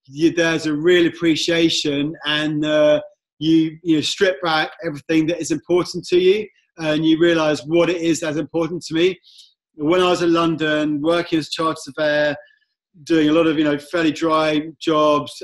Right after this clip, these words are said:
and I kind of felt my, you know, all of this life up to now had sort of ground to a halt, and I just didn't want the, um, that world, the world that I had known and the world that I was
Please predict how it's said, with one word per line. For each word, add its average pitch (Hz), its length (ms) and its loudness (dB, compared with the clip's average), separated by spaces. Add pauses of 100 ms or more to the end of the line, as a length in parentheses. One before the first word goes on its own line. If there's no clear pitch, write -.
and 156 100 -6
I 156 80 -6
kind 165 220 -4
of 147 80 -10
felt 165 320 -2
my, 151 240 -2 (320)
you 359 80 -6
know, 190 120 -8
all 208 220 2
of 180 80 2
this - 320 -4 (140)
life 175 360 -2
up 175 160 -4
to - 100 -12
now 170 300 -2
had 151 180 -6
sort 165 200 -6
of 135 60 -12
ground 165 380 0
to 165 80 -6
a - 20 -8
halt, 175 460 -2
and 151 100 -4
I 151 160 -4
just - 280 -10
didn't 180 240 -4
want 160 280 -2
the, 151 260 -2 (320)
um, 151 460 0 (260)
that 160 300 -2
world, 156 260 0
the 156 80 -2
world 160 300 0
that 156 100 -4
I 147 40 -4
had 151 320 -4
known 160 280 0
and 147 140 -2
the 143 60 -6
world 156 260 -4
that 160 40 -6
I 151 40 -4
was 143 100 -10